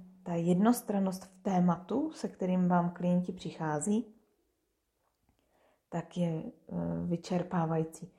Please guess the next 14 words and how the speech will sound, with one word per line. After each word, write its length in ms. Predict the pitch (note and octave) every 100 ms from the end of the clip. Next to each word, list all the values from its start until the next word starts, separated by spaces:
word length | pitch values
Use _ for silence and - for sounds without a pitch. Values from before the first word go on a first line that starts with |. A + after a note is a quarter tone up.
| _ _ -
Už 100 | G3
jenom 260 | F#3+ F#3
na 100 | F#3
tom 480 | F3+ F3+ E3 E3+ G3 - _ _ -
člověk 360 | - F3+ F3+
vyhoří, 460 | F3+ F3 F3 F3+ F3
i 140 | F3+
kdyby, 360 | E3+ E3+ F3+ F3+ - - _ _
<laughs> 1300 | A#3+ - A4 A#4 - G4 E4 C#4+ C#4 - - - -
i 100 | G3+ F3
kdyby 320 | F#3+ F#3+ F#3
vlastně 380 | F3 E3+ F3 E3
nechtěl, 360 | E3+ - F#3
protože 720 | D#3+ D#3 D#3+ D#3 D#3+ E3 D#3